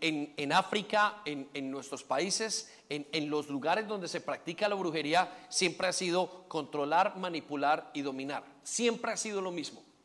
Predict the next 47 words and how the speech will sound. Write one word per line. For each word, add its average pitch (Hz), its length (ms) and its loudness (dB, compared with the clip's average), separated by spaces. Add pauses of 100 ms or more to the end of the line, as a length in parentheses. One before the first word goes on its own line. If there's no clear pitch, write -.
(360)
¿sí? - 340 -6 (260)
Usted 180 200 2
vaya 190 340 10
a 196 60 8
la 165 120 6
gente 170 240 -2
que 190 100 0
hace 185 180 4
vudú, 180 420 2 (240)
lo 156 100 0
que 156 140 -4
quieren 175 280 2
hacer 180 240 2
es 180 120 2
a 160 140 2
través 160 260 2
de 175 60 -2
un 180 60 0
muñequito 202 640 2 (280)
manipular 151 580 2
a 180 60 6
la 170 120 2
persona. 143 380 -2 (420)
A 156 120 0
través 156 260 4
de 170 60 0
una 185 200 4
poción 185 520 2 (180)
de, 156 380 0 (100)
de, 143 500 2
de, 139 380 -2
que 156 80 -4
le 143 120 0
dan 156 180 6
a - 20 2
una 175 180 2
persona, 196 460 2 (680)
lo 135 100 -8
que 147 120 -6
quieren 175 280 0
hacer 180 260 2
es 165 100 -2
que 185 80 -6
esa 175 160 0
persona 160 360 0
los 160 260 0
ame, 165 240 0